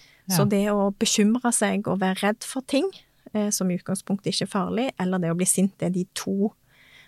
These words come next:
Speaker 1: måtene vi mest beskytter oss på.
Speaker 2: Ja, så det du sier er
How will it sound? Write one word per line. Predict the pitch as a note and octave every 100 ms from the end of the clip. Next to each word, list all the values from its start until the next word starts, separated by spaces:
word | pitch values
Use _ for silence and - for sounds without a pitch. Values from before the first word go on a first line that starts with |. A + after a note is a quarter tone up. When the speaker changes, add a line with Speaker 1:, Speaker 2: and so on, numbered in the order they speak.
| -
Speaker 1:
måtene | F#3 - - - G3
vi | F#3 F3+ - - - - _ - _ -
mest | F#3+ - - - -
beskytter | F3 - E3 E3+
oss | -
på. | - - - - -
Speaker 2:
Ja, | A#3+
så | B3 A3+
det | A3+
du | G#3
sier | G#3 G3+ F#3
er | F#3+